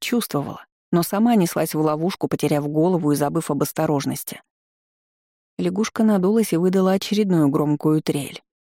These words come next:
«Она выпьет его силы,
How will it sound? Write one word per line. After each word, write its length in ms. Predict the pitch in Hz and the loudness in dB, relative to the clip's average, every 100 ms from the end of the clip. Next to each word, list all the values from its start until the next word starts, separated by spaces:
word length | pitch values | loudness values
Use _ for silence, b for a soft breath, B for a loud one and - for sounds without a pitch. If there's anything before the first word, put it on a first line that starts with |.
| _ _ | _ _
«Она 640 | 147 151 165 160 160 147 147 | -2 0 0 0 2 2 2
выпьет 580 | 160 170 185 165 156 | 2 2 0 0 -2
его 360 | 160 170 175 147 | 0 0 2 0
силы, 600 | 156 - 151 139 131 127 | -2 0 2 4 4 0